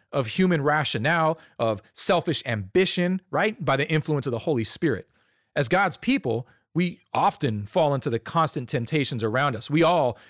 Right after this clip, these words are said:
fall into worldliness from time to time, right? But those who have been truly blessed by God, we don't make excuses.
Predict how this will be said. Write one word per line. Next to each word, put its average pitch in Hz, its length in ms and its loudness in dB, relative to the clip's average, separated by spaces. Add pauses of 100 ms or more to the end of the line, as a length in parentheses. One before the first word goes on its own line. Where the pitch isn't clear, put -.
fall 151 320 2
into 139 380 0 (160)
worldliness 143 560 2
from - 140 -6
time 135 280 0
to 107 80 -10
time, 110 320 -2
right? 156 220 2 (680)
But 127 200 0
those 175 380 4
who 165 120 0
have 151 160 0
been 127 240 0
truly 226 440 -2
blessed 135 380 0
by 123 140 2
God, 151 460 -2 (440)
we 190 160 2
don't 214 160 4
make 208 200 2
excuses. - 800 -2